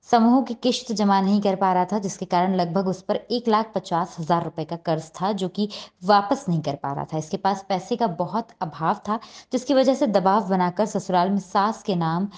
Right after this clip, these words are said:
की जमीन बिक्री करना चाहता था। इन्हीं कारणों के चलते आए दिन इसकी सास ताना मारा करती थी। इन्हीं बातों से तंग आकर अन्य कोई किश्त चुकाने का जरिया न होने के कारण अपराध को अंजाम देने के लिए उसने बड़ी योजना बनाई।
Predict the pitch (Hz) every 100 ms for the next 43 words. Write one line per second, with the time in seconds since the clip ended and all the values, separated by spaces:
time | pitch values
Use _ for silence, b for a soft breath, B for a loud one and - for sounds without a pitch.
0 | B - 202 175 - 226 175 190 208 226
1 | 180 180 180 175 151 156 151 160 160 151
2 | 160 - - 190 214 220 190 202 214 226
3 | 208 196 240 185 185 190 - 190 180 190
4 | - 190 175 175 160 151 151 151 170 165
5 | 214 B B - 262 302 262 240 262 254
6 | 240 214 202 202 180 202 220 185 185 196
7 | 202 214 214 - - - 175 185 196 165
8 | 175 180 170 165 214 220 190 175 165 156
9 | 175 B B B - 202 220 240 240 269
10 | 214 185 190 202 185 180 180 180 180 185
11 | 185 170 165 180 190 170 175 160 160 151